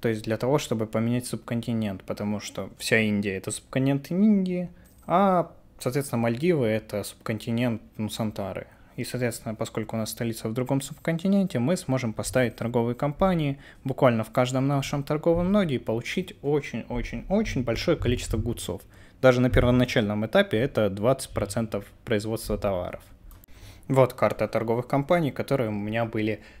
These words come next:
на момент конечного сейва. То есть это, в принципе, так, как я рекомендовал бы вам ставить торговые компании. Так, э, вот так я расставил торговые компании, то есть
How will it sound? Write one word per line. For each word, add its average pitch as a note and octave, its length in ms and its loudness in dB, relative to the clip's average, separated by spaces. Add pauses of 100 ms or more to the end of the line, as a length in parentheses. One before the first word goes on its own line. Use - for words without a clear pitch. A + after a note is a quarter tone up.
(140)
на A#2+ 260 4
момент G#2+ 380 0
конечного G#2 520 -4
сейва. G#2+ 400 -4
То G2+ 140 -6
есть - 180 -8
это, G#2 400 -2
в - 40 -20
принципе, A2 420 -4 (100)
так, E3+ 360 4
как - 260 -4
я D3 340 4 (340)
рекомендовал A2+ 680 4
бы G#2 160 -2
вам B2+ 240 0
ставить G#2+ 380 -4
торговые G#2 420 -2
компании. G2 640 -4 (720)
Так, A#2+ 300 4
э, G#2 260 2
вот B2+ 200 2
так - 200 0
я G2+ 100 2
расставил G#2 380 0
торговые A#2+ 420 0
компании, C#3+ 580 -2
то G#2 220 -2
есть - 240 -6